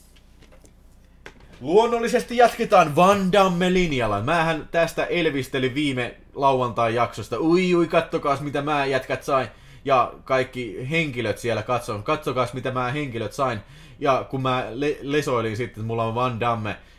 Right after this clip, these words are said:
täydellisen sotuila-, sotilaan paluu D V D, mä luulen, että mä sain halvalla hyvän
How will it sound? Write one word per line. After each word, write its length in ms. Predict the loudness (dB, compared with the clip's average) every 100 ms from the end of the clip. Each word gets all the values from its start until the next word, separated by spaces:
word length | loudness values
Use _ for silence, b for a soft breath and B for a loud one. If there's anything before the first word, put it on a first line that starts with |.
| b
täydellisen 480 | 2 2 0 -4 -6
sotuila-, 440 | -4 -4 -6 -8
sotilaan 460 | -6 -6 -2 -2 -2
paluu 400 | 0 0 0 -2
D 260 | 0 0 -2
V 220 | -4 -2
D, 160 | -4
mä 220 | -2 -2 -2
luulen, 200 | -2 -2
että 100 | -6
mä 160 | -4
sain 220 | -4 -4
halvalla 520 | -2 0 0 -2 -2 -6 -8
hyvän 380 | -6 -4 -6